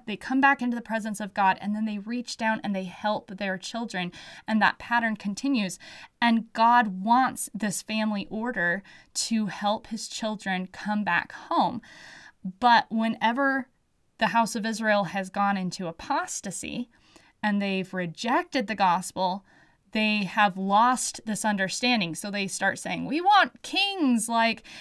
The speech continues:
you know, all the other countries." This is what happened in the days of Samuel, right? Um,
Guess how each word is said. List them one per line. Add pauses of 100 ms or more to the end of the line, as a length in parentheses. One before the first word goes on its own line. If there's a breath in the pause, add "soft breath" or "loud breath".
(100)
you
know,
all
the
other
countries."
This
is
what
happened
in
the
days
of
Samuel,
right? (460 loud breath)
Um,